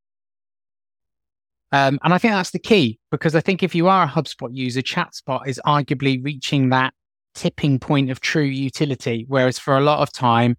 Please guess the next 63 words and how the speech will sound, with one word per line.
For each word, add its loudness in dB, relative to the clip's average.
yeah, -4
even 2
the 2
templated 0
chats -2
that -2
you 0
could -6
click, 0
a 2
lot 2
of -2
the -8
time 2
it 0
would 0
go, 4
"I 0
know 2
what 2
you 6
want, 4
but 4
I 0
can't 0
do 6
it." 2
Like, 0
it's 2
literally, 2
that 0
would 4
be 4
its 0
response. 0
And 0
it's 2
like, 6
"Well, 4
if 2
you 8
know 8
what 8
I 6
want, 4
just 4
do 8
it." -2
But, 0
you 2
know, 2
eh, 4
and 0
I 4
appreciate 0
that -6
getting -10
these -8
tools -4
to -4
work 0
is, -2
um, -2